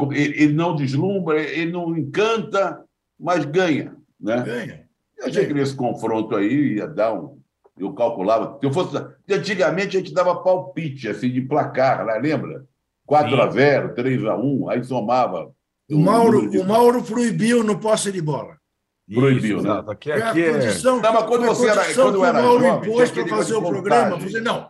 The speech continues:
Speaker 2: não tem palpite. <laughs>
Speaker 1: Não, não, mas não gosto de palpite, eu não só estou me remetendo a uma coisa de
Speaker 2: Sim,
Speaker 1: antigamente
Speaker 2: sim,
Speaker 1: que você,
Speaker 2: sim.
Speaker 1: é, acertou o vencedor, ace-, é, acertou o perdedor, tinha essa soma de pontos aí.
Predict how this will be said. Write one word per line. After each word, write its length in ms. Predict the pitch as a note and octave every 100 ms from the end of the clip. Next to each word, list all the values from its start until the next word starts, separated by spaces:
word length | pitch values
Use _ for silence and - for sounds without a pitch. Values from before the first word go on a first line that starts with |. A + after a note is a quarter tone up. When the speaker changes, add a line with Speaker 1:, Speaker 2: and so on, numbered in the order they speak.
| _ G3
Speaker 2:
não 180 | B3+
tem 260 | - C4+ C#4+
palpite. 680 | B3+ A#3+ F#3+ D#3 - - _
<laughs> 680 | G3 - - C#3+ D#3 - - _ _ _ _ _ -
Speaker 1:
Não, 200 | B3 B3
não, 100 | B3
mas 120 | B3
não 120 | -
gosto 180 | A3+ A3
de 60 |
palpite, 400 | G#3 F3 F#3 C#3+
eu 60 | E3
não 80 | D3
só 140 | D#3
estou 180 | E3 G3
me 100 | G3
remetendo 600 | F3+ F3+ C#3+ C3 F3+ F#3
a 40 |
uma 100 | F3
coisa 180 | E3+ F3
de 120 | E3+ D#3+
Speaker 2:
Sim, 120 | -
Speaker 1:
antigamente 420 | E3+ C#3+ C3 D#3
Speaker 2:
sim, 40 | -
Speaker 1:
que 60 |
você, 340 | E3+ C3+ E3+ C#3 - _ _
Speaker 2:
sim. 80 | C#3+
Speaker 1:
é, 220 | B2+ A#2+
acertou 540 | A#2 B2+ E3 D#3+ F#3 D#3
o 20 |
vencedor, 880 | E3 C#3+ D3 A#2+ E3+ D3+ G#2+ - -
ace-, 360 | G2+ B2 - -
é, 120 | - A#2+ B2
acertou 560 | B2+ C#3 B2+ C#3+ E3 D#3
o 80 | C#3
perdedor, 720 | D3 B2+ G#2 C#3 C#3+ D3+ C3+
tinha 160 | G3 A#3
essa 180 | - C#3
soma 260 | D3+ E3
de 80 | C#3
pontos 360 | C3 A2+ A2 -
aí. 120 | D2